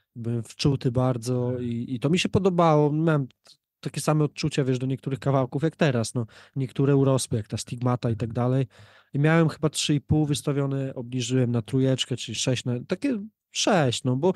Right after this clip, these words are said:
bo kurde, bo jednak są te momenty, gdzie właśnie jak te Closure, jak, e, Sapiosexual, on, znowu te numery, gdzie on śpiewa,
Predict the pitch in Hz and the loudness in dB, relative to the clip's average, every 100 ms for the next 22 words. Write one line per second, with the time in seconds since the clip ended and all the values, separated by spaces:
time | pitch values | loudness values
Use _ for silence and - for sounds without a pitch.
0 | - - - - - 277 156 147 151 151 | -2 -20 -18 -6 2 2 4 2 2 2
1 | 160 - 165 160 151 143 135 143 131 139 | -2 -2 -2 0 0 -2 -4 -8 -4 -2
2 | 135 131 123 117 123 - 107 - 135 139 | 0 -2 -4 -4 -6 -6 -10 -2 0 0
3 | 123 127 113 104 - 120 113 - 110 123 | 0 -2 -2 -6 -8 -8 -8 -6 -8 -8
4 | 113 143 - 139 123 117 - - 160 156 | -6 -6 -6 -6 -6 -6 -14 -6 -4 -2
5 | 151 196 170 165 160 151 139 127 143 147 | 2 2 2 2 2 2 0 -2 -2 -2
6 | - 143 135 135 | -2 -2 0 0